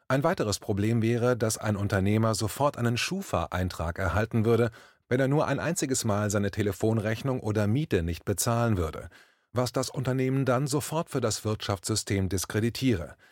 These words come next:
Man erhalte keinen Mietvertrag mehr, keinen Leasingvertrag, keine Kredite. Den Mitarbeitern würde durch Kurzarbeit höhere Flexibilität bei niedrigerem Einkommen abverlangt.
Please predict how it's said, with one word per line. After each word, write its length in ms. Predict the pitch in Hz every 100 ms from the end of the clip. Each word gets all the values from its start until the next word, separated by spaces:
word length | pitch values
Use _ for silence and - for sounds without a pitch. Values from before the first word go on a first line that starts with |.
| _ _
Man 140 | 127
erhalte 340 | 147 135 165 143
keinen 340 | - 123 110
Mietvertrag 640 | 110 - 104 90 92 95
mehr, 280 | 107 117 135 -
keinen 280 | 107 92
Leasingvertrag, 920 | 85 110 110 110 92 - 110 104 - _
keine 320 | - 95 95
Kredite. 580 | 98 117 113 120 - - _ _ _ _ _ _ _ _ _ _ _ _ -
Den 160 | 147
Mitarbeitern 640 | 175 190 127 113 117 131 131
würde 220 | 113 98
durch 180 | 85 -
Kurzarbeit 720 | - 131 - 104 101 98 -
höhere 300 | 123 135 113
Flexibilität 840 | 110 110 - 107 101 110 - 151 -
bei 140 | 98
niedrigerem 680 | 101 123 135 120 110 113 127
Einkommen 560 | 123 143 - 82 82 82
abverlangt. 600 | 101 - 92 73 69